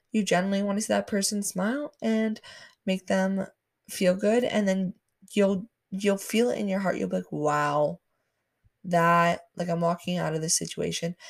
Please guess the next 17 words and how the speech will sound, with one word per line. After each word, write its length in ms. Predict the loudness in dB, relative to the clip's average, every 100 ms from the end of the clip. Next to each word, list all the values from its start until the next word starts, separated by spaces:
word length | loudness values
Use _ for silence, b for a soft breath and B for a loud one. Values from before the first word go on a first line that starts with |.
| B B
and 300 | -2 0 0 -6 _ _ _ 0
I 160 | 2
also 220 | 2 0
feel 460 | -2 0 2 2 0 B B B
as 180 | -4 2
if 260 | 2 0 -16 -10
their 260 | -2 0
cup's 320 | 0 -2 0 -2
been 200 | -2 -2
filled, 300 | 0 0 0
but 100 | -2
also 380 | 0 2 0 -2 B B
from 340 | -4 -2 -2
their 240 | 2 2 4
cup 240 | 2 0
being 220 | 0 -4
filled 420 | 0 4 6 4